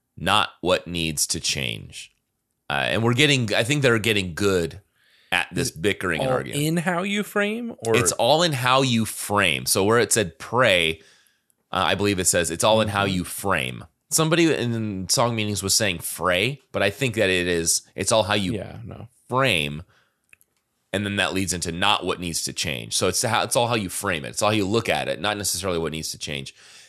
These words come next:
Speaker 1: In verse one, there was, the second line was, "From one lifeless main street until the next."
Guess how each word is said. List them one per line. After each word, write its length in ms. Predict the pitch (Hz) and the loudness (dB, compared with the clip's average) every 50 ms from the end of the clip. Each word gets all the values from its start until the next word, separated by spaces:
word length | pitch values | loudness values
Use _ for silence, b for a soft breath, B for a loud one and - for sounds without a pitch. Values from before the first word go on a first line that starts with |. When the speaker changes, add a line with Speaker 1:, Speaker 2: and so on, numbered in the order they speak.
| B B | B B
Speaker 1:
In 160 | 123 135 135 | -2 -2 2
verse 320 | 120 147 147 143 - - | 2 4 4 4 2 2
one, 300 | 139 143 147 151 123 107 | 2 2 4 4 4 2
there 160 | 104 107 107 | 2 2 2
was, 360 | 101 101 110 110 92 92 - _ - | 2 2 2 0 0 -2 -8 _ -10
the 140 | - 92 92 | -6 -2 0
second 340 | - - 120 113 - 101 92 | 0 2 2 0 0 0 -2
line 200 | 90 85 85 85 | -2 -2 -2 -2
was, 180 | 85 85 - - - | -4 -4 -6 -8 -12
"From 380 | - - - 104 95 95 95 95 | -12 -4 -4 -2 -2 -2 -2 0
one 240 | 95 104 113 110 | 0 0 0 0
lifeless 640 | 101 92 92 92 101 104 - - - 110 104 - - | -2 0 2 2 2 2 -2 -2 -2 0 0 0 -2
main 300 | 92 90 90 90 92 98 | -2 -4 -2 -2 -2 -2
street 340 | 92 - - - 95 90 - | -4 -6 -4 -4 -4 -4 -4
until 240 | - 87 - 95 85 | -6 -6 -6 -4 -4
the 60 | 82 | -6
next." 340 | 80 80 80 82 - - | -6 -4 -4 -4 -4 -6